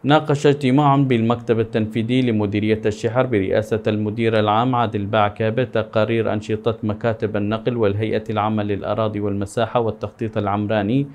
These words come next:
وهيئة المصائد السمكية.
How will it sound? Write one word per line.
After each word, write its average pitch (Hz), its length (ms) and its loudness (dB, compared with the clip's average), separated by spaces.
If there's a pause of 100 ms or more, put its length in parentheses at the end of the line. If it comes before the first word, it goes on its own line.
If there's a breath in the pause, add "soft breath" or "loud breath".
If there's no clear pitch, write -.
(280 loud breath)
وهيئة 90 640 -2
المصائد 101 580 -2
السمكية. 90 840 -6